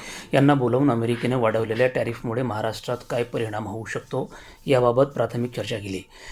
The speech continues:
मुंबई स्कूल of इकॉनॉमिक्सचे प्राध्यापक सत्यनारायण कोठे, अर्थतज्ञ ऋषी शहा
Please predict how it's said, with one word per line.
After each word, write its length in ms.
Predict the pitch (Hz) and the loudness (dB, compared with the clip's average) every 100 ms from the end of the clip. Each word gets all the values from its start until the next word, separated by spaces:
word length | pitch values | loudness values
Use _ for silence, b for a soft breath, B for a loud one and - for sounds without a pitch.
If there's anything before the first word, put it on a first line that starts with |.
| B 147 | B 4
मुंबई 220 | 143 160 | 8 8
स्कूल 240 | 156 156 | 8 4
of 200 | 151 147 | 4 4
इकॉनॉमिक्सचे 520 | 131 131 117 127 - | -2 0 0 -2 -2
प्राध्यापक 440 | 151 117 117 120 143 | -2 -2 -2 -4 -4
सत्यनारायण 640 | 135 - 131 117 110 120 | -6 -4 -2 0 0 -2
कोठे, 440 | 135 113 113 123 - | -4 -8 -8 -10 -4
अर्थतज्ञ 520 | - - 135 123 113 | -4 -4 -4 -4 -2
ऋषी 320 | 139 117 - 117 | -2 -2 -4 -4
शहा 340 | - 110 | -4 -2